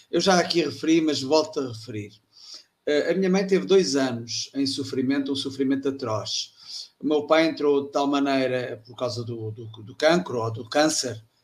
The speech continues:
eh, o meu pai entrou em tal maneira em, em,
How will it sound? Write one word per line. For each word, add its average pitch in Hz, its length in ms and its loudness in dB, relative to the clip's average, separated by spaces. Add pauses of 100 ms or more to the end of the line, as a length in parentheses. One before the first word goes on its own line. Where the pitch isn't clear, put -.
(160)
eh, 123 1000 -6
o 117 60 -8
meu 127 120 -2
pai 139 220 0
entrou 135 320 2
em 135 140 6
tal 135 180 0
maneira 135 460 2
em, 127 300 -4
em, 127 880 -8